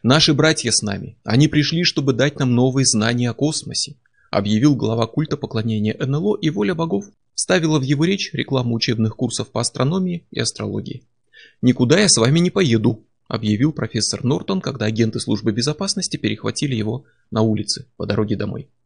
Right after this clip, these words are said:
«Не хватало еще, чтоб я бросил все и помчался куда-то из-за ваших дурацких огней в небе».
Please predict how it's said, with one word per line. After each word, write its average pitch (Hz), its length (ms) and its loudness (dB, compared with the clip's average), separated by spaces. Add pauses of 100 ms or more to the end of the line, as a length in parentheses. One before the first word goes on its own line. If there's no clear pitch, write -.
(380)
«Не 131 80 2
хватало 160 380 2
еще, 120 180 2
чтоб - 200 -6
я 127 100 4
бросил 127 320 2
все - 180 0
и 160 60 4
помчался 123 480 0
куда-то - 420 -4 (240)
из-за 110 220 2
ваших 123 260 0
дурацких 117 440 -2
огней 123 300 4
в 98 100 -8
небе». 107 300 -6